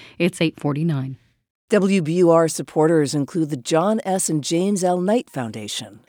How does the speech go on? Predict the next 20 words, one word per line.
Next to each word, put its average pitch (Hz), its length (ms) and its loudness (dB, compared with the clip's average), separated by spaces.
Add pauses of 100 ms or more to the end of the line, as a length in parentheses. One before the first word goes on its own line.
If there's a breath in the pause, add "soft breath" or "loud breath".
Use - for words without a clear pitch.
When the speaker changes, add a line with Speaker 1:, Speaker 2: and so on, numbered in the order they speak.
Speaker 2:
helping 196 300 -2
public 185 320 0
radio 185 340 4
advance 160 480 0
journalistic 208 640 -4
excellence 113 560 -6
in 160 120 2
the 185 80 2
digital 165 380 0
age. 104 440 -14 (180)
Informed 214 680 0
communities, 147 720 -2 (200)
essential 196 580 0
for - 180 -8
healthy 160 340 -2
democracy. 139 800 -4 (140)
K 247 240 4
F 156 360 -2
dot 165 220 2
org 147 360 -2